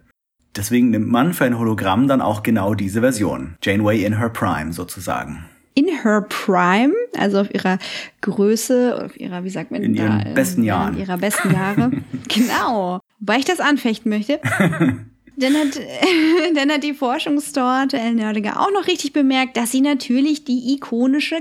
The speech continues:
Speaker 2: Kaffeetasse in der Hand hat.
Speaker 1: Ja.
Speaker 2: There's coffee in that nebula.
Speaker 1: Yes.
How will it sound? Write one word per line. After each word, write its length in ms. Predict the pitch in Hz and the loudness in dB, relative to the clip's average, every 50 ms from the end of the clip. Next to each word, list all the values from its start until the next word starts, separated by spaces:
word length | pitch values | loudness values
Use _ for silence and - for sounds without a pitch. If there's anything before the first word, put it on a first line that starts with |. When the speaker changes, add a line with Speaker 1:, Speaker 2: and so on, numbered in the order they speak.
| 320 | -6
Speaker 2:
Kaffeetasse 1000 | - - - 302 349 370 370 - 427 427 427 415 - 320 294 285 294 262 - - 277 | -6 -2 0 0 0 0 -2 -2 -2 0 -2 -2 -2 0 0 0 0 -2 -4 -4 -4
in 200 | - 254 269 269 | 0 0 2 2
der 200 | 269 269 269 269 | 2 2 2 2
Hand 320 | 262 262 269 277 269 277 | 2 2 2 2 2 2
hat. 360 | 277 277 285 285 285 294 277 - | 0 0 2 2 2 2 2 0
Speaker 1:
Ja. 340 | 190 180 170 156 - 156 - - 202 | 0 0 0 -2 -4 -6 -8 -8 -4
Speaker 2:
There's 300 | 190 190 190 185 180 - | -4 -4 -4 -4 -8 -10
coffee 520 | - - 202 190 208 208 - - 214 214 | -6 -2 -2 -2 -2 -2 -2 -2 -2 0
in 140 | 220 220 214 | 0 0 0
that 220 | 214 220 233 233 | 0 0 -2 0
nebula. 1080 | 262 269 285 320 359 403 440 466 453 494 494 440 392 359 339 339 339 330 339 339 349 359 370 | 0 2 2 2 2 0 0 0 0 0 0 2 0 0 0 0 0 0 -2 -2 -4 -4 -4
Speaker 1:
Yes. 520 | 98 - - - - - - - - - | -4 -4 -4 -4 -6 -6 -6 -6 -8 -10